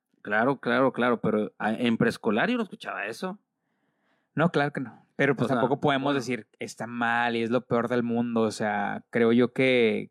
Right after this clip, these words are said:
Speaker 2: que sí hay una forma de
Speaker 1: Bueno, si lo quieres ver como,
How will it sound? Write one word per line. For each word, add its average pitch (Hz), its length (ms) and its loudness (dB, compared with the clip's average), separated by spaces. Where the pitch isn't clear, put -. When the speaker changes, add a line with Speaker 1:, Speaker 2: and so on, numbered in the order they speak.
Speaker 2:
que 117 160 -2
sí 123 320 0
hay 120 340 2
una 117 200 -2
forma 113 440 0
de 107 540 -6
Speaker 1:
Bueno, 101 320 -6
si 123 120 -2
lo 113 200 4
quieres 135 240 2
ver 156 140 2
como, 156 460 0